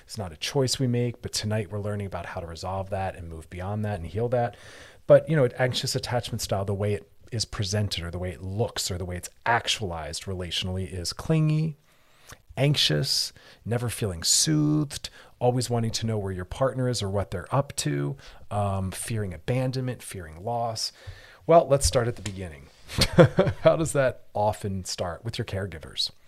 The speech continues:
It doesn't mean they didn't love you. It's not about whether they cared or loved you. Their attachment style is often what's passed on. So if you have an anxious attachment style, well, it's very possible that your parents might have as well, 'cause that's what we're focusing on exclusively tonight. Not the secure people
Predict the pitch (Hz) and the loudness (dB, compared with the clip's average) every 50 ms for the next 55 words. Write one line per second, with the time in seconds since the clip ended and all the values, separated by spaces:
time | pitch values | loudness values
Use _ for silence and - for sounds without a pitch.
0 | - - - - - - - 214 233 233 208 151 127 117 107 107 104 87 95 92 | -20 -20 -20 -20 -16 -2 0 2 4 4 4 4 4 4 2 0 -2 -4 -6 -8
1 | 90 87 95 120 151 165 147 - - 143 156 156 131 123 104 92 104 101 98 92 | -8 -8 -8 -8 -8 -8 -6 -6 -4 -4 -2 -2 0 -2 0 -2 -2 -2 -2 -4
2 | 85 90 - - 92 85 85 82 85 117 135 117 92 98 104 - - - - - | -4 -6 -6 -6 -6 -6 -6 -4 -4 -2 -2 -2 -4 -6 -8 -8 -10 -14 -20 -20
3 | - - 98 143 170 226 233 214 - 107 - - 87 82 - - 82 - - - | -16 -4 0 2 4 4 4 2 0 0 0 0 -2 -2 -4 -6 -6 -4 -4 -4
4 | 87 87 90 90 - - - 113 - - - 107 107 107 - 104 95 92 87 - | -2 -2 -2 -4 -4 -4 -4 -4 -4 -2 0 0 0 0 0 -2 -4 -4 -4 -4
5 | - - 85 82 - - - 71 - - - - - - - - - - - 120 | -4 -4 -4 -4 -6 -6 -8 -10 -10 -14 -18 -20 -20 -20 -20 -14 -6 -2 0 2
6 | 113 98 143 170 175 165 156 107 117 117 - - 101 - 104 - - 98 95 - | 2 4 4 4 4 4 4 2 0 0 0 -2 -2 -4 -4 -2 -2 -2 -2 -2
7 | - 98 87 - - - 92 92 92 90 90 90 - - - - - 107 113 110 | -4 -6 -4 -4 -2 -2 0 0 0 0 -2 -4 -6 -12 -14 -4 0 2 2 2
8 | - 110 101 - - 113 110 107 - - - 101 92 - - - 98 95 90 90 | 2 -2 -6 -4 -2 0 0 0 0 -2 -2 -2 -2 -2 -2 -4 -4 -2 -2 -2
9 | 87 85 - - - 95 95 90 85 - - - 180 175 175 - - 175 165 160 | -4 -4 -6 -6 -6 -6 -4 -4 -4 -6 -6 -6 -6 -6 -6 -8 -8 -8 -8 -8
10 | - - - - - - - - - - - - - _ _ _ - - - - | -8 -8 -10 -10 -10 -12 -12 -12 -16 -18 -20 -20 -20 _ _ _ -20 -20 -10 -6
11 | - 98 107 107 - - 101 80 - - 95 - 95 - - 87 82 82 - - | -2 0 0 0 0 -2 -6 -6 -6 -6 -4 -4 -4 -4 -4 -4 -6 -6 -6 -6
12 | - - 95 87 - - 78 73 76 71 - - 87 80 76 73 76 90 98 - | -6 -4 -4 -4 -4 -6 -8 -10 -10 -8 -8 -8 -8 -8 -10 -8 -8 -8 -4 -2
13 | - - - - - - - 95 92 - - 92 - - 110 120 | 2 2 2 2 0 0 -2 -2 -2 0 -2 -2 -2 -2 -2 -4